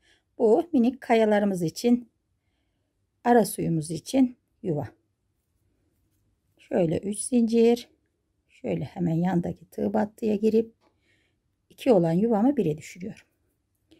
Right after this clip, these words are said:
Bir zincirimi çektim, hemen döndüm. Buraya sık iğne ile sabitledim.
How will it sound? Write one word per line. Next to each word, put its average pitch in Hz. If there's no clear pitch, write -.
Bir 302
zincirimi 185
çektim, 220
hemen 214
döndüm. 151
Buraya 180
sık -
iğne 165
ile 160
sabitledim. -